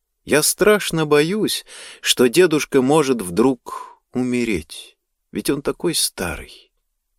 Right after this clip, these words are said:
Мой папа тоже в космосе. Дедушка говорит, что он вернётся, когда я уже буду совсем большим. Папа не знает,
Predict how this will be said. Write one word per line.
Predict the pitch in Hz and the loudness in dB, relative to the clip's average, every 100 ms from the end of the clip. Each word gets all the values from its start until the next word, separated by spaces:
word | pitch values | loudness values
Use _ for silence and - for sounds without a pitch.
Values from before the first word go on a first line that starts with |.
| _ _ _ _ _ _ _ _ _ _ - | _ _ _ _ _ _ _ _ _ _ -4
Мой | 139 | 0
папа | 233 240 117 | 2 2 0
тоже | - 147 127 | 2 2 2
в | - | -4
космосе. | - 120 - 117 - 107 113 _ - - - - - | 0 0 0 -6 -6 -6 -10 _ -20 -20 -20 -20 -6
Дедушка | 95 139 127 - 120 | 2 2 2 0 2
говорит, | 120 120 131 - - _ | 6 6 4 -2 -12 _
что | - - 123 | -4 2 2
он | 113 | 4
вернётся, | 117 110 123 131 - | 4 4 2 2 0
когда | - 104 98 101 | 0 0 2 2
я | 87 113 123 | 4 4 4
уже | 120 104 | 2 0
буду | 92 104 117 113 | 0 0 0 -2
совсем | - 95 - 110 107 | -4 -4 -2 -2 0
большим. | 101 90 - 80 73 71 _ _ _ _ _ _ _ _ _ | -2 -4 -8 -8 -8 -12 _ _ _ _ _ _ _ _ _
Папа | - 127 135 | 0 2 2
не | 127 127 | 2 2
знает, | 120 139 135 127 - - - _ | 2 2 4 2 0 -12 -18 _